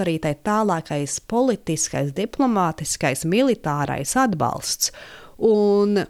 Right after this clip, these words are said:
tas ir, nu, jādara vienreiz un jādara kārtīgi. Un tā mēs gaidām. Ir bažas par to, ko darīs ar Zaporīžas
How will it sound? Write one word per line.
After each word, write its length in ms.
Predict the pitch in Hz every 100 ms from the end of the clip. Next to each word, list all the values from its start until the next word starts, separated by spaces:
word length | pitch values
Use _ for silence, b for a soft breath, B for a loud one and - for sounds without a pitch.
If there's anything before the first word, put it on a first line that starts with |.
| - -
tas 240 | 214 180
ir, 160 | 208 185
nu, 220 | 190 170
jādara 400 | 165 196 185 165
vienreiz 560 | 156 180 262 254 196 180
un 80 | 170
jādara 400 | 190 208 165 160
kārtīgi. 960 | - 196 185 147 - - - - - - - -
Un 60 | 175
tā 220 | 165 220 202
mēs 240 | 139 135 156
gaidām. 540 | 185 185 190 170 - 151 B B B
Ir 460 | - 185 180 175 170 156
bažas 400 | 175 170 156 -
par 400 | - 156 151 147
to, 220 | - 165 156
ko 140 | 165 156
darīs 380 | 160 151 151 -
ar 160 | 160
Zaporīžas 800 | 156 156 151 160 147 147 - 117